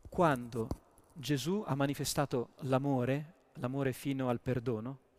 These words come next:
e loro non sono stati disposti a seguirlo. Han detto: "Gesù, adesso ti salutiamo. Su questo no, su questo non ti seguiamo più." Finché c'era qualche residuo di possibilità di recuperare i loro sogni di gloria,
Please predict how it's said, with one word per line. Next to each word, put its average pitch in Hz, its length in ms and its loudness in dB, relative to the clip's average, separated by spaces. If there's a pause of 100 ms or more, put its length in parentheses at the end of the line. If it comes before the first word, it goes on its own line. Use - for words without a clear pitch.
(580)
e 147 100 4
loro 156 240 4
non 131 180 -4
sono 127 220 -8
stati 131 300 0
disposti 123 540 -4
a 120 40 -2
seguirlo. 107 520 -2 (960)
Han 131 120 -4
detto: 117 160 -4
"Gesù, 113 260 -8 (460)
adesso 123 280 0
ti 113 80 -6
salutiamo. 113 520 -6 (640)
Su - 220 -6
questo 123 360 0
no, 101 180 -6 (640)
su - 160 -10
questo 131 280 -2
non 123 80 -4
ti 117 100 -8
seguiamo 110 360 -4
più." 101 180 -12 (960)
Finché 165 300 2
c'era 202 300 8
qualche 160 280 6
residuo 147 680 4
di 131 100 0
possibilità 143 640 2
di 135 100 4
recuperare 147 520 4
i 135 40 2
loro 147 200 2
sogni 143 280 -4
di 135 80 2
gloria, 151 380 4